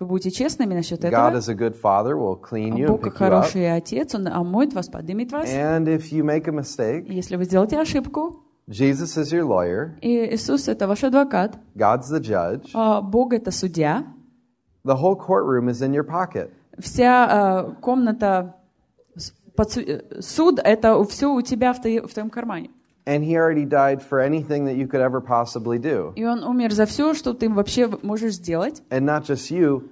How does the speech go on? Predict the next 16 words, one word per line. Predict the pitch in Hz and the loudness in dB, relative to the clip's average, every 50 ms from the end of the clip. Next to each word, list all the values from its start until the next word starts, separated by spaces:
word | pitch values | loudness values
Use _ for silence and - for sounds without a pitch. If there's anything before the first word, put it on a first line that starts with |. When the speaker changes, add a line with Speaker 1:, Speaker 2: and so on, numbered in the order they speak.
| _ | _
Speaker 2:
but | - 131 123 | 2 4 6
all | 123 127 139 151 143 | 6 6 6 4 2
the | 139 | 0
sin | 135 - - 143 127 120 | -4 -4 -2 -2 0 0
of | 120 113 104 98 | -2 -4 -4 -2
the | 113 110 110 | -2 0 0
entire | 107 104 - - 104 104 98 95 95 | -2 -2 -4 -2 0 0 2 0 0
world. | 95 98 87 76 - | -2 -2 -4 -4 -6
Speaker 1:
И | - 214 | -4 -2
не | 233 240 247 | -2 -2 0
только | 254 311 320 311 302 254 | 0 0 0 2 2 0
ты, | 247 208 185 | 0 0 0
но | 185 190 196 | 0 0 -2
грех | 208 208 220 214 | -2 -2 -2 -4
всего | - - - - 175 156 151 170 208 233 | -4 -8 -10 -8 -8 -6 -2 -2 0 0
мира. | 226 185 151 139 - - | 0 0 -2 -4 -4 -8